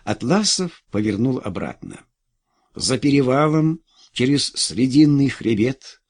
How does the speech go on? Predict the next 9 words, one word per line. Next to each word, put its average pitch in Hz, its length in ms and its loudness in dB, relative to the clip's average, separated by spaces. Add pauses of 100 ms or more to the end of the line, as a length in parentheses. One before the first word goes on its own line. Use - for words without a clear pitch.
(320)
он 135 280 4
начал 143 480 0
преследовать 135 880 -2 (380)
оленных 135 800 0
коряков. - 840 -4 (880)
Они 190 520 2
угнали 143 520 0
его 104 360 0
оленей 196 640 2